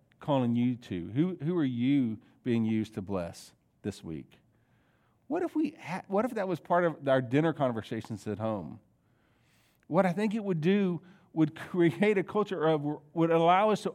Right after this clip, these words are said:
always be aware of the fact that what we have isn't just <laughs> for us.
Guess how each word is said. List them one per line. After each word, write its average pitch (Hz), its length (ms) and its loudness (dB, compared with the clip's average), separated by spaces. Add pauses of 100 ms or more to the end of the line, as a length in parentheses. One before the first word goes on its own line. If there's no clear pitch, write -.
always 214 300 4
be 208 160 -4
aware 190 440 2
of 175 140 2
the 165 60 -2
fact 160 500 2 (540)
that 147 260 4
what 180 280 8
we 202 120 2
have 180 480 4 (260)
isn't 170 300 2
just 151 280 0
<laughs> - 0 -
for - 260 2
us. 113 600 2